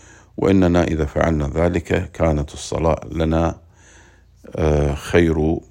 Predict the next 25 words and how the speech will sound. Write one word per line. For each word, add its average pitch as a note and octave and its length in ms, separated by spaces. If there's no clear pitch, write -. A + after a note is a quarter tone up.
داعم E2 460
لفعل D#2 460
الخيرات D#2 640
والبعد D2+ 460
عن D#2 120
الجرائم D2+ 640
والموبقات، D#2 760
فذكر F2 400
الله D#2+ 340
والالتجاء D#2 680
إليه D#2+ 340
أعظم D#2 560
ما D2+ 160
يفعله D2+ 400
الإنسان D#2+ 500
على D2+ 160
الإطلاق. - 500
قال F2+ 140
الله D2+ 260
تعالى: F2 520
"اتل E2+ 460
ما D#2+ 200
أوحي E2 280
إليك E2 460
من، C#2+ 300